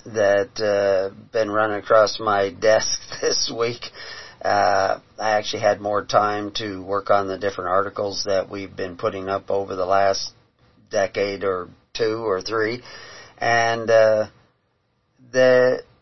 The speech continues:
there's so much information that, out there that we are sharing for free that it's a little overwhelming at times. But the reality is there's so much,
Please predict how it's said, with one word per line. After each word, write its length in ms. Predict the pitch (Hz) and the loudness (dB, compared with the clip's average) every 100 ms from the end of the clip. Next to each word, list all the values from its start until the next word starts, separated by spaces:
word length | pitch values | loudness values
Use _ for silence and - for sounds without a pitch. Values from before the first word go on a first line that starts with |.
| _ _ _ | _ _ _
there's 300 | 139 131 120 | 2 2 2
so 300 | - 190 220 | 6 8 8
much 240 | 180 147 | 6 6
information 880 | 151 135 131 127 127 131 127 110 107 - | 4 4 4 2 2 0 -2 -4 -8 -6
that, 200 | 104 95 - | -4 -4 -2
out 280 | 98 98 | -2 0
there 280 | - 104 104 | 0 0 0
that 260 | 101 101 - | 0 0 0
we 400 | 110 117 110 107 - | -6 -10 -10 -10 -4
are 360 | 104 98 98 | -2 0 0
sharing 800 | 95 - 160 160 123 92 92 104 107 | -2 4 8 8 8 4 -4 -10 -8
for 120 | - 101 | -6 -4
free 680 | - 202 170 107 104 135 - - - - - - - - - | 4 4 4 2 -4 -8 -14 -20 -20 -18 -16 -18 -20 -20 0
that 380 | 117 117 117 - | 6 8 8 4
it's 240 | 127 120 | -2 -2
a 60 | 131 | 0
little 240 | 131 131 | 2 4
overwhelming 720 | 127 120 113 117 131 131 123 107 | 4 6 4 6 6 6 2 0
at 180 | 101 | -2
times. 480 | - 113 101 107 104 | 4 4 4 -2 -6
But 200 | 107 113 | 0 0
the 80 | 110 | 0
reality 760 | 110 117 151 196 165 123 120 117 | -4 4 8 8 8 6 0 2
is 240 | 120 120 | 2 2
there's 220 | 117 107 | -2 0
so 160 | - 160 | 4 6
much, 460 | 135 117 - - | 4 0 -2 -6